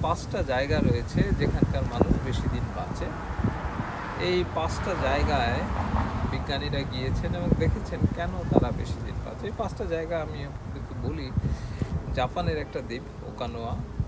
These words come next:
এবং ইটালির দক্ষিণে একটা দ্বীপ রয়েছে সার্দিনিয়া,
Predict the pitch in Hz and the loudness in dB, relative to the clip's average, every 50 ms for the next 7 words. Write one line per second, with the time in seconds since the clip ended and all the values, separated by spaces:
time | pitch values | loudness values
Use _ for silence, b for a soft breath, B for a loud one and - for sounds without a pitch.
0 | - - - - - - - - - - - - - - - 127 127 123 123 123 | -2 -4 -8 -8 -8 -8 -8 -8 -8 -8 -6 0 4 4 4 4 2 -2 -2 -2
1 | 123 - - - - - - - - - - - - - - - - - - - | -2 -2 -4 -4 -8 -8 -8 -6 -4 -4 -4 -4 -2 0 0 2 2 0 -2 -2
2 | - - - - - - 311 - - 196 175 175 175 160 147 - - - - - | -2 -2 0 2 2 2 2 4 6 6 6 8 8 6 6 6 6 4 2 2
3 | - - - 147 165 - - - - - - 117 113 - - 120 113 - - 135 | 0 -2 0 0 0 0 0 0 -2 -2 -2 -4 -4 -6 -6 -6 -4 -4 -4 -4
4 | 165 - - - 139 113 - 104 - - - 127 127 - - 135 - - - 127 | -4 -4 -4 -4 -4 -4 -4 -6 -6 -6 -8 -8 -8 -6 -4 -4 -4 -4 -6 -8
5 | 127 131 135 - - | -8 -6 -6 -6 -4